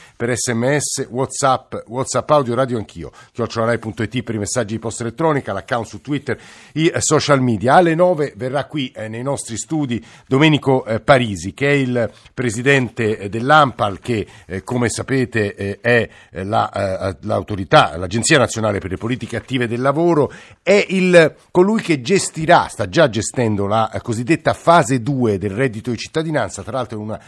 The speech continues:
delle sue primissime, se non la prima in assoluto, uscite, eh, pubbliche dopo che è partita la fase due, quindi la sua presenza qui negli studi di, eh, Radio Anch'io e il confronto con voi ascoltatori crediamo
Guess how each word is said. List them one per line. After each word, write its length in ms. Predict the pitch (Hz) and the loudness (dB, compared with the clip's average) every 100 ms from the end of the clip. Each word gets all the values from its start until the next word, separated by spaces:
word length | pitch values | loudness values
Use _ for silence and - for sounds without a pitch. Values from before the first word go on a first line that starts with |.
| - | -20
delle 140 | - 113 | -14 -10
sue 200 | - 120 | -6 -6
primissime, 600 | - 123 160 - 101 85 | -6 -6 -4 -4 -6 -8
se 120 | 101 | -6
non 120 | 117 | -6
la 100 | 107 | -6
prima 220 | 92 110 | -6 -6
in 60 | 101 | -6
assoluto, 380 | 85 110 113 95 | -8 -8 -8 -8
uscite, 500 | 90 - 135 - 85 - - - | -10 -10 -10 -10 -12 -16 -20 -10
eh, 160 | 107 98 | -8 -6
pubbliche 760 | - 175 113 104 - 104 80 | -4 -4 -4 -10 -10 -12 -6
dopo 360 | 80 147 - 85 | 0 0 0 -8
che 160 | - | -10
è 40 | 92 | -10
partita 420 | - 98 123 110 | -8 -8 -6 -4
la 80 | 101 | -4
fase 260 | 120 113 | -4 -4
due, 220 | 139 123 101 | -4 -4 -4
quindi 300 | 117 101 87 - _ | -4 -6 -8 -16 _
la 80 | 90 | -10
sua 160 | 127 | -8
presenza 460 | 110 104 113 107 104 | -6 -6 -6 -6 -8
qui 160 | - 113 | -8 -6
negli 140 | 104 | -6
studi 340 | - 117 101 | -6 -6 -6
di, 180 | 101 104 | -4 -6
eh, 220 | 104 101 104 | -6 -6 -4
Radio 260 | 110 104 | -4 -4
Anch'io 440 | 107 - 131 110 - | -6 -4 -4 -4 -4
e 100 | 113 | -8
il 180 | 110 | -8
confronto 480 | - 101 - 120 110 | -8 -10 -6 -6 -6
con 120 | 107 | -6
voi 120 | 104 113 | -4 -4
ascoltatori 520 | - 117 123 107 95 | -6 -8 -8 -8 -8
crediamo 480 | 113 101 95 90 | -10 -8 -8 -8